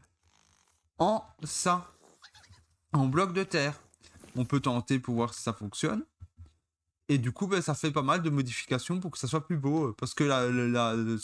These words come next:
le, la brique du Nether, c'est pas très intéressant. Donc, je peux très bien lui demander, voilà, je recommence,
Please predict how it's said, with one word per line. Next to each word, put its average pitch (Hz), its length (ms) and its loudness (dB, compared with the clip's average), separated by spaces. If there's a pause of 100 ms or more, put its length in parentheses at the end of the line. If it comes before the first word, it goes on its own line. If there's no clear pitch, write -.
(100)
le, 120 480 2
la 123 180 0
brique 143 320 -4
du 143 100 0
Nether, 135 460 0
c'est - 180 -8
pas 127 200 0
très 143 240 -4
intéressant. 135 720 -4 (560)
Donc, 131 220 0
je 135 100 0
peux 151 160 -2
très 143 180 -6
bien 147 180 -2
lui 151 120 -2
demander, 120 420 -2
voilà, 156 500 0
je - 120 -4
recommence, 135 640 -2